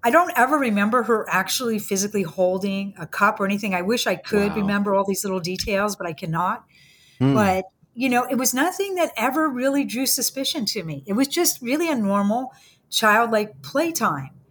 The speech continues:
Speaker 1: you know?
Speaker 3: Uh,
Speaker 1: And again, we're so open when we're kids that we just don't see these things that we do as adults.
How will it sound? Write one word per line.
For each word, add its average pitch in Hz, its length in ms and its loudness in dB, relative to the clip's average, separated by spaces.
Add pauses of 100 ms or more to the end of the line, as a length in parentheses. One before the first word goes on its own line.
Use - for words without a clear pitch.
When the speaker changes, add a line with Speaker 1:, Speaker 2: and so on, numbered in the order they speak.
(340)
Speaker 1:
you 208 140 0
know? 208 320 2
Speaker 3:
Uh, - 120 -6
Speaker 1:
And 226 140 0
again, 262 380 0
we're 214 100 2
so 294 600 2
open 233 400 0
when 185 160 -2
we're 175 80 -6
kids 294 420 -2
that 208 120 -4
we 196 100 -2
just - 320 -2
don't 196 240 -2
see 302 280 0
these 240 240 0
things 165 260 -4
that 165 100 -4
we 170 80 -6
do 165 160 -4
as 151 100 0
adults. 151 540 -6